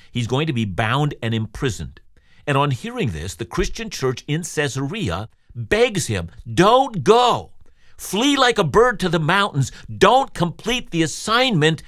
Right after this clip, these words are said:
that you have." Now, without going into how important Paul's assignment was, think about what's going on here. Christian people who love Jesus are saying,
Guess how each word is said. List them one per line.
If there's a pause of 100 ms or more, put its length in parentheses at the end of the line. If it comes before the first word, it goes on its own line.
that
you
have." (400)
Now, (160)
without
going
into
how
important
Paul's
assignment
was, (280)
think
about
what's
going
on
here. (540)
Christian
people
who
love
Jesus
are
saying,